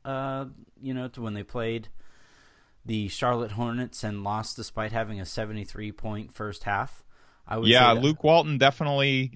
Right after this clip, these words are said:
Speaker 2: uh, got reminded of what it's like to be, have seventy-three of something and then blow that lead.
Speaker 1: <laughs> Did you tweet that? Tell me you tweeted that.
Speaker 2: Oh, it's something similar, yeah.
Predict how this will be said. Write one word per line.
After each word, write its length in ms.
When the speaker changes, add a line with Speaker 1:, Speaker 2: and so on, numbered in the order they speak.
Speaker 2:
uh, 140
got 280
reminded 540
of 220
what 160
it's 160
like 280
to 540
be, 400
have 400
seventy-three 720
of 100
something 400
and 120
then 140
blow 200
that 240
lead. 400
Speaker 1:
<laughs> 60
Did 160
you 120
tweet 260
that? 300
Tell 160
me 100
you 80
tweeted 300
that. 260
Speaker 2:
Oh, 160
it's 320
something 260
similar, 500
yeah. 180